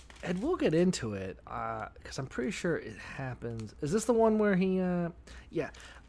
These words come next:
I think it's important is that this is a new generation. He's reiterating the covenant, and then as we'll see, setting down the rules where, where you're gonna have to kinda keep going over it, you know?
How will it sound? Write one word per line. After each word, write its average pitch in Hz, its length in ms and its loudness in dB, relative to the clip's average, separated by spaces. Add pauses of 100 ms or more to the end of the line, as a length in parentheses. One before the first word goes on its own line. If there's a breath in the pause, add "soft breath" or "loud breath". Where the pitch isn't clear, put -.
I 214 80 10
think 330 220 4
it's 349 140 8
important 269 480 6
is 185 120 6
that 175 200 8
this - 180 4
is 180 100 6
a 156 100 8
new 151 180 8
generation. 147 680 6
He's 151 240 2
reiterating 196 640 10
the 135 60 0
covenant, 139 520 4 (580 soft breath)
and 139 220 2
then 139 140 4
as 147 220 4
we'll 131 100 -2
see, 156 580 0
setting 170 380 6
down 147 180 4
the 131 100 2
rules 135 380 2
where, 123 160 -2
where 120 460 -2
you're 139 160 -2
gonna 147 200 0
have 135 180 -2
to 131 80 -4
kinda 123 280 -4
keep - 320 -4
going 110 260 -2
over 95 360 -12
it, 60 140 -20
you 104 120 -12
know? 78 140 -16